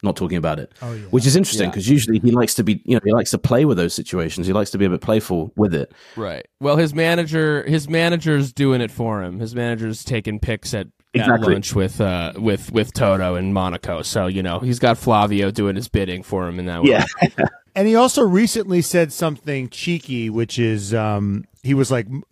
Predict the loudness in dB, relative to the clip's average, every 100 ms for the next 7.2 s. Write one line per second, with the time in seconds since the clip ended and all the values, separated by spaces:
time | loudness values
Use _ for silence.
0 | _ -2 0 2 2 0 -2 -4 -2 0
1 | 4 2 2 2 2 0 -4 -4 -2 -2
2 | -2 -4 -4 -4 -4 -6 -6 -8 0 2
3 | 2 0 -6 -6 -2 0 2 2 2 0
4 | 0 0 0 0 0 -2 -8 _ _ _
5 | _ _ -10 -8 -6 -6 -2 2 2 2
6 | 2 4 4 2 -2 -2 -2 -2 -2 -2
7 | -4 -8